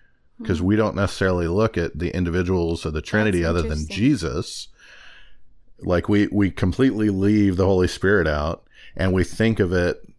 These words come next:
Speaker 1: at least, I don't know, maybe not in,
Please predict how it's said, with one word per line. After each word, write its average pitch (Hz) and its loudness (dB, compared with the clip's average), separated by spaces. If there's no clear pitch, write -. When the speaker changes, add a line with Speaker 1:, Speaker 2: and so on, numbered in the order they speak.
Speaker 1:
at 110 0
least, - -2
I - -4
don't 127 2
know, 110 2
maybe 117 4
not 107 2
in, 90 -2